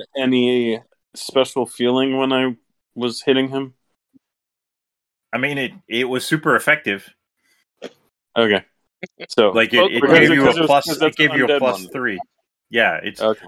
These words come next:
Speaker 2: undead and abominations, right? So this guy
Speaker 1: Okay,
Speaker 2: would be
Speaker 1: cool.
Speaker 2: an abomination.
Speaker 1: Right.
Speaker 2: So you got the plus three bonus for to hit and damage on this guy.
Speaker 1: Cool. Thank you.
Speaker 2: Yep.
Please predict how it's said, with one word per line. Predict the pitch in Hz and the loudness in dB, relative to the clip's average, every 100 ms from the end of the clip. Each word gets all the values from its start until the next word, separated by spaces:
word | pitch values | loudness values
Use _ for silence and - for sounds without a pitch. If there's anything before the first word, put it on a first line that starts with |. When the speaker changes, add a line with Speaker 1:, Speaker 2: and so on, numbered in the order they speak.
| - | -2
Speaker 2:
undead | 160 156 147 147 143 | -2 2 2 4 2
and | 127 | 0
abominations, | 113 117 117 107 98 98 - 98 76 | 2 0 0 -4 -8 -10 -12 -18 -14
right? | 85 82 | -10 -10
So | - | -12
this | 90 90 | -16 -14
guy | 98 131 | -4 -2
Speaker 1:
Okay, | 113 | -2
Speaker 2:
would | 82 | -6
be | 85 | -2
Speaker 1:
cool. | 107 | 0
Speaker 2:
an | 85 | 0
abomination. | 82 80 78 - _ _ _ | -4 -12 -16 -20 _ _ _
Speaker 1:
Right. | 95 92 | -6 -4
Speaker 2:
So | |
you | 107 127 | -2 0
got | 143 135 | 2 2
the | 104 | -4
plus | - 104 | -4 -6
three | - 98 | -6 -12
bonus | 87 95 90 - | -8 -8 -10 -12
for | - 85 78 | -16 -16 -16
to | 85 | -18
hit | 82 82 - | -14 -14 -14
and | 80 | -20
damage | 76 76 69 - _ - | -20 -20 -20 -20 _ -20
on | 82 | -20
this | 76 | -20
guy. | - - _ | -20 -20 _
Speaker 1:
Cool. | - 107 98 _ | 0 2 2 _
Thank | - 90 | -4 -4
you. | 92 - _ _ _ _ _ _ _ | -6 -10 _ _ _ _ _ _ _
Speaker 2:
Yep. | - | -20